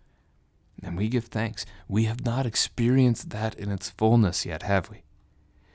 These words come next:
We still wait for the day when Christ returns and we no longer taste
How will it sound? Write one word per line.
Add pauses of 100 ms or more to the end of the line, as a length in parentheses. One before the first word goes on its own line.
(120)
We
still
wait
for
the
day
when
Christ
returns (300)
and
we
no
longer
taste